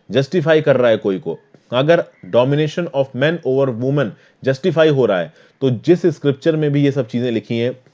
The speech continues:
वो स्क्रिप्चर्स बकवास हैं। आप देखो दोस्तों कि पेरियार जी ने अपनी किताबों में क्या लिखा, थरा मुखुर्थम। इन्होंने लिखा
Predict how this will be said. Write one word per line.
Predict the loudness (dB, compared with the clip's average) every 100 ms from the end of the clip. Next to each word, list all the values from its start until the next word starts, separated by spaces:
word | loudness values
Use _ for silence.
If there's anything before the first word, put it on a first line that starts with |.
| -8
वो | 2 2 2
स्क्रिप्चर्स | -14 -8 -8 -6 -6 -6
बकवास | -10 -12 -8 -10 -10 -14
हैं। | -20 _ _ _ _ _ -4
आप | 0 2
देखो | 0 0 0
दोस्तों | -2 -4 -8 -10 _ _ _ _ _
कि | 0 0 -4 _ _ _ -2
पेरियार | 2 4 4 2
जी | 0
ने | -2
अपनी | -2 -4
किताबों | -4 0 0 0
में | -2 -2
क्या | -2
लिखा, | -2 -6
थरा | -10 -14 -2 0 0
मुखुर्थम। | -2 -6 -10 -10 -16 -16 _ _ -6
इन्होंने | -2 2
लिखा | 2 0 -2 -10 -12